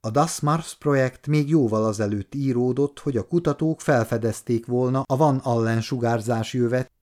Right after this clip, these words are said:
A Földet pajszerűen védő zónákat olyan nagy energiájú töltött részecskék alkotják,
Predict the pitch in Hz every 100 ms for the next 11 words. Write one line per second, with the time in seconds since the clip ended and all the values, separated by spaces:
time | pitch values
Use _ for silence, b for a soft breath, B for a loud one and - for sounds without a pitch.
0 | _ _ _ - 117 190 185 170 175 -
1 | - 143 117 - 123 117 117 113 120 117
2 | 107 104 107 131 131 127 127 147 - -
3 | 160 180 165 165 156 147 143 139 131 131
4 | 123 120 117 123 117 117 - 120 117 117
5 | 113 - 117 117 120 117 123 - 135 139